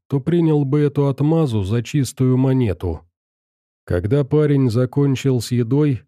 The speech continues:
появилась доктор и ещё один мужик. Также в белом халате с красным крестом на рукаве.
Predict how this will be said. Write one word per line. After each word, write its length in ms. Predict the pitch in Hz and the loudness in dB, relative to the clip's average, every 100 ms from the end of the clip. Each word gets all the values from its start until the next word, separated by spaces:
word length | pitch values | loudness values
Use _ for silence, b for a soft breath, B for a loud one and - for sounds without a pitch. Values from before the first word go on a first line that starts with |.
| _ | _
появилась 640 | - 104 107 151 147 120 - | -2 0 0 2 2 0 -4
доктор 580 | 104 147 143 - 143 - | -2 -2 -2 -2 -2 -2
и 100 | 165 | 0
ещё 460 | 160 123 - 139 147 | 0 0 0 -2 0
один 320 | 127 117 120 | -2 0 0
мужик. 640 | 120 117 120 104 101 - - _ _ _ _ _ _ - | 2 2 0 0 -4 -6 -20 _ _ _ _ _ _ -4
Также 380 | 151 139 127 | -2 0 0
в 100 | 117 | 0
белом 420 | 110 139 131 117 101 | 0 0 2 0 -2
халате 760 | 104 98 131 139 - 139 113 | -2 -2 -2 -2 -2 -2 -2
с 120 | - | -10
красным 540 | - 131 151 - 143 131 | -4 -2 0 0 0 0
крестом 600 | 113 104 - 127 120 117 | -2 -2 -2 -2 0 0
на 120 | 117 | 0
рукаве. 640 | 110 107 113 101 92 78 | -2 -2 -2 0 -2 -4